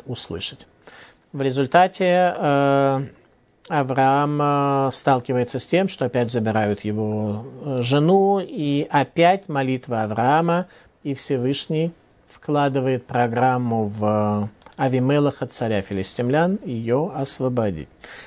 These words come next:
Девятое испытание — изгнание Агарь и Ишмаэль, изгнать жену и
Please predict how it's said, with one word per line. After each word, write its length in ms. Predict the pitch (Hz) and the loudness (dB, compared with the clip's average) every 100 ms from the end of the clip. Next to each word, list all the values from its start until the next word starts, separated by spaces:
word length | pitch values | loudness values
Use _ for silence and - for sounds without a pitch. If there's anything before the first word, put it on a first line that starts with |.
| - - - | -20 -20 -4
Девятое 380 | 143 165 170 160 | 4 4 4 0
испытание — 560 | - 165 180 185 165 | -2 2 4 4 0
изгнание 500 | 143 143 147 147 147 | -2 -2 0 0 0
Агарь 300 | 135 139 135 | 0 2 2
и 400 | 135 147 131 143 | 0 -2 -2 -2
Ишмаэль, 520 | 127 - 139 156 175 | -2 0 2 2 2
изгнать 480 | 139 120 131 143 143 | -2 -4 -2 0 0
жену 800 | 135 127 135 131 143 170 170 165 | 0 0 0 2 2 2 0 -2
и 440 | 156 139 135 135 | -2 0 2 2